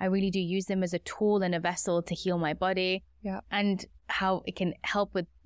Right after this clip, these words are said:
Speaker 1: just creating amazing plant-based food and making it taste incredible, to all the rituals in between, like why eating with your hands is so important,
Speaker 2: Mm.
Speaker 1: why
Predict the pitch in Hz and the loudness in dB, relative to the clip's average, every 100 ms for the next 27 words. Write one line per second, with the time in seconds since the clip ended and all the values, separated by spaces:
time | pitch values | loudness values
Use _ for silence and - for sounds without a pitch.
0 | - - - - - 208 175 180 190 226 | -14 -4 -4 -4 -4 -2 0 2 2 2
1 | 233 - 226 196 220 - 220 226 226 196 | 0 0 0 0 -2 -2 0 2 2 2
2 | 190 202 208 - - 214 - - - - | 0 2 0 -2 -2 0 -2 -10 -12 0
3 | 208 - 202 208 196 196 196 196 _ - | 0 0 -2 0 2 2 2 0 _ -14
4 | - - 220 202 180 202 - 208 190 185 | -6 2 2 4 2 0 2 2 4 2
5 | 170 - 202 180 170 165 185 180 190 196 | 0 -2 0 2 2 0 0 0 2 0
6 | 175 185 185 170 160 165 170 165 160 180 | -2 0 0 2 0 0 -2 -2 -4 -2
7 | 160 165 - 160 180 214 220 190 190 190 | -2 -4 -6 -6 -2 0 2 2 2 2
8 | 185 | -2